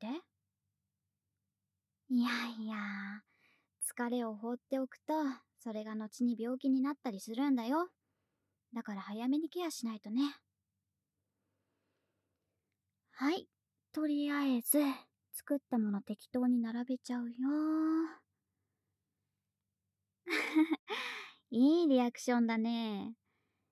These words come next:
日曜日の昼下がり、優雅なランチタイム。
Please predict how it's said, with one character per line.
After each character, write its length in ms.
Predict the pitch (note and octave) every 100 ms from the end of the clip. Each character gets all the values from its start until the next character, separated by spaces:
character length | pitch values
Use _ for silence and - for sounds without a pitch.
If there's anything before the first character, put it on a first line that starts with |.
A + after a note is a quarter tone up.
| _ -
日 320 | A3+ G#3 -
曜 180 | B3 A#3+
日 140 | G#3+ G#3
の 100 | F#3
昼 300 | - G3+ A3+
下 180 | -
が 140 | B3 A3
り、 120 | G#3 _ _ _ _ _
優 260 | B3+ C#4 B3+
雅 140 | G#3
な 180 | F#3 F3+
ラ 220 | F#3+ A3+
ン 100 | D#4+ F4+
チ 160 | -
タ 80 | -
イ 600 | F4+ E4+ D#4+ C#4+ B3 A3
ム。 80 | G3